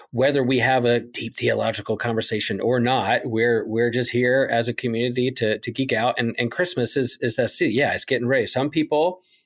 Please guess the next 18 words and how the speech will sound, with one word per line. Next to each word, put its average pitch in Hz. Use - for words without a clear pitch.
you 151
know, 139
it's, 131
it's 131
a 123
season 135
that 113
could 120
be 117
super -
heavy 131
for -
folks -
and 110
not 110
as 120
joyful. 131
Um, 107